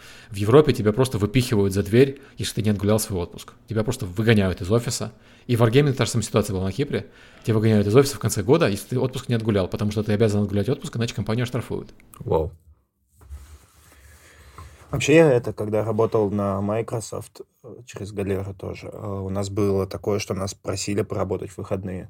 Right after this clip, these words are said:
Speaker 3: При том, что мы делали систему, которой не было на рынке,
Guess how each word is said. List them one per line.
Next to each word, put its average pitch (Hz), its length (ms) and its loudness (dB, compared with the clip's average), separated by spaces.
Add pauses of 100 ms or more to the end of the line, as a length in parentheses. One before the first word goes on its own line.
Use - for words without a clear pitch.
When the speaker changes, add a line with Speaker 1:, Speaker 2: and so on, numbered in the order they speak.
(360)
Speaker 3:
При 104 100 -6
том, 104 160 -4
что - 120 -8
мы 104 100 -2
делали 104 320 0
систему, 117 460 -2
которой 101 380 -4
не 104 120 0
было 95 220 0
на 95 120 -2
рынке, 110 460 -4